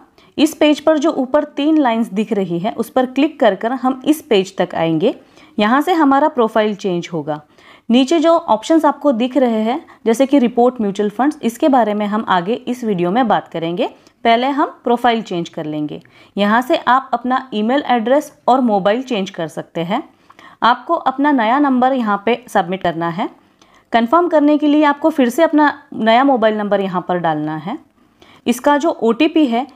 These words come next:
ये आपको अपने पुराने मोबाइल नंबर पर आएगा। वो ओटीपी लेकर आपको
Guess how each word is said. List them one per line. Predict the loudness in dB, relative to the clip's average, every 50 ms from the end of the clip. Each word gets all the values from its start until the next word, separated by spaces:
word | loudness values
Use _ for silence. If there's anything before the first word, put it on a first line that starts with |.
| _ -4
ये | 0 2 2 2
आपको | 4 2 0 0 -2 -2 -2 -2
अपने | -2 -2 -4 -4 0 0 0 0
पुराने | 0 0 0 2 4 4 2 2 2 2
मोबाइल | 2 2 2 2 0 0 -2 -2
नंबर | -6 -4 -4 -4 -4 -4
पर | -4 -4 -4 -2 -2
आएगा। | -2 -2 -2 -4 -8 -12 -14 -16 -18 _ _ _ _ _ _ _ _ _ _ _ _ _ _ _ _ -2
वो | 0 0 0 0 0
ओटीपी | 0 0 2 0 0 2 2 2
लेकर | 4 2 2 2 0 0 0 2
आपको | 2 0 0 0 -2 -2 -2 -2 -2